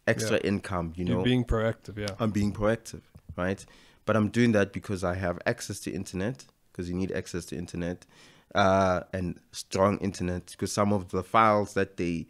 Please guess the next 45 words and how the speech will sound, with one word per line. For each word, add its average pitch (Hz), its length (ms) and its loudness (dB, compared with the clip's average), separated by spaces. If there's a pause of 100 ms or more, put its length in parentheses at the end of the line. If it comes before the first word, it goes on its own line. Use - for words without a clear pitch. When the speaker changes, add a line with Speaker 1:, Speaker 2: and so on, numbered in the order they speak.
(300)
Speaker 1:
give 117 240 4
you 95 140 -4
to - 180 -10
work 101 260 2
with 92 300 -4 (300)
are 95 100 -2
quite 95 320 0
large. 90 480 4 (560)
Uh, 95 340 6 (260)
so 98 580 4 (600)
if - 220 -2
you're 104 160 6
on 101 240 6
one 104 260 6
gigabyte, 95 580 0
if - 140 -12
you 95 60 0
can 90 40 -4
only 104 220 2
a-, 90 80 0 (240)
afford 101 320 2
one 98 240 4
gigabyte 92 560 0
of - 180 -6
data 87 300 -4
per - 160 -6
month, 90 380 -2 (320)
you're 101 100 -2
not 95 220 -2
gonna 87 180 -4
make 85 320 -6
it. - 220 -12 (640)
And 98 160 2
when 95 160 2
you're 95 160 2
done 104 300 4
with 98 120 -2
the 95 80 -2
job 98 360 2
and 90 100 -2
you 90 60 -2
need 92 160 -6
to - 60 -8
submit 95 480 -2
it, 87 220 -8